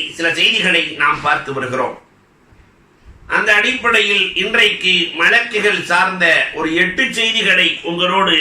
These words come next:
நான் பகிர்ந்து கொள்ள ஆசைப்படுகிறேன். அதில் முதல் செய்தியாக,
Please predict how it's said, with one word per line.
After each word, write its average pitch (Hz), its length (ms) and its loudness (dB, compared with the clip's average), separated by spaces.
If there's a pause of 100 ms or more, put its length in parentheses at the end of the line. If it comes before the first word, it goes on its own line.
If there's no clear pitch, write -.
(200)
நான் 156 220 0
பகிர்ந்து 165 320 -2
கொள்ள 135 240 -2
ஆசைப்படுகிறேன். 104 680 -8 (1900)
அதில் 208 280 2 (120)
முதல் 254 340 2
செய்தியாக, 190 520 2